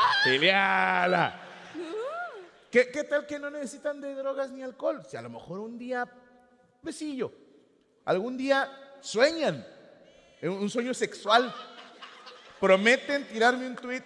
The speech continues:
Speaker 2: "Franco, tenías razón".
Speaker 1: Mi viejo me va a regañar por cuando vea este video.
Speaker 2: Tú tienes novio.
Speaker 1: Sí.
Speaker 2: Y no tiene pedo que vengas con Israel.
Speaker 1: Pues, no. No, sí sabe, sí,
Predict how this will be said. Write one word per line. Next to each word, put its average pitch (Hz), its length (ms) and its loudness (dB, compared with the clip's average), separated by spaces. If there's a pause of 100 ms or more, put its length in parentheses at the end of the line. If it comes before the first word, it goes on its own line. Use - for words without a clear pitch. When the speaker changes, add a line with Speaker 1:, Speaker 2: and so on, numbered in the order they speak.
(140)
Speaker 2:
"Franco, 233 400 4
tenías 208 440 -2
razón". 277 400 -4 (200)
Speaker 1:
Mi 277 140 -20
viejo 240 220 -20
me 262 100 -18
va 220 80 -12
a - 20 -14
regañar 214 340 -16 (140)
por 226 120 -20
cuando 220 280 -18
vea 185 120 -20
este - 200 -20
video. 165 320 -20 (140)
Speaker 2:
Tú 220 120 -6
tienes 214 340 -6
novio. 143 420 -8 (240)
Speaker 1:
Sí. - 180 -20 (440)
Speaker 2:
Y 139 100 -4
no 190 100 -4
tiene 240 220 -6
pedo 269 320 -2
que 226 100 -12
vengas 302 320 -6
con 277 180 -16
Israel. 240 440 -8 (460)
Speaker 1:
Pues, 359 560 -20 (600)
no. 494 80 -20 (3000)
No, 285 280 -8
sí 349 160 -16
sabe, 294 400 -10
sí, 269 80 -20